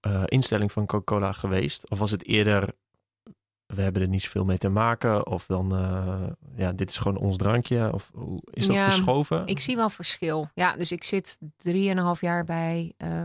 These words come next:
Speaker 2: Coca-Cola nu. Dus nog niet eens zo heel lang. Maar toen ik binnenkwam, eh, hè, dan, dan, dan zag ik dat ons antwoord vaak op de vraag van, "Joh, zijn jullie niet de veroorzaker van het obesitasprobleem?"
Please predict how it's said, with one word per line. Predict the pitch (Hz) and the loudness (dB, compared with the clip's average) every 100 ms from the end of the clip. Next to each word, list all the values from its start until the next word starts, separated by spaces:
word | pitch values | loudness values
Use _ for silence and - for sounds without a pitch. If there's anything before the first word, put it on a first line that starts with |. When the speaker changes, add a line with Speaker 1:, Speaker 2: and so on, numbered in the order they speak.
| 160 | -4
Speaker 2:
Coca-Cola | 170 165 - 190 220 220 | -6 -6 -6 -4 -2 0
nu. | 233 | 2
Dus | 208 - | 0 -2
nog | 139 | -4
niet | 156 | -2
eens | 165 - | 0 -2
zo | |
heel | 156 156 160 | -2 -2 0
lang. | 156 240 349 _ _ - - - | 0 0 -4 _ _ -20 -20 -10
Maar | 151 | -10
toen | - 175 | -4 -4
ik | 151 | -2
binnenkwam, | 165 185 208 - 175 165 165 | 0 0 0 0 0 2 0
eh, | 165 165 160 156 156 156 156 - _ _ _ | 0 -2 0 2 0 0 -4 -8 _ _ _
hè, | 156 196 247 | -6 -2 -2
dan, | 160 151 147 | -2 -2 -2
dan, | 147 151 - | -4 -6 -6
dan | 151 151 - - | -6 -6 -8 -6
zag | - 160 - | 0 0 0
ik | 156 - | -6 -4
dat | 151 | -6
ons | 160 151 | -4 -6
antwoord | - 165 156 160 | -2 -2 -2 -4
vaak | - 147 151 - | 0 0 0 -8
op | - | -16
de | - | -4
vraag | 160 151 - | 0 0 -2
van, | - | -4
"Joh, | 156 160 143 | -2 -2 -2
zijn | - 151 160 | -2 0 0
jullie | 156 156 | 0 2
niet | 160 151 | 2 0
de | 156 | -6
veroorzaker | - - 175 170 151 147 151 | -6 -2 0 0 -2 -2 -6
van | 156 | -6
het | 151 | -6
obesitasprobleem?" | 147 160 160 - 151 - 165 165 139 151 | -6 -6 -6 -8 -12 -12 -12 -10 -8 -8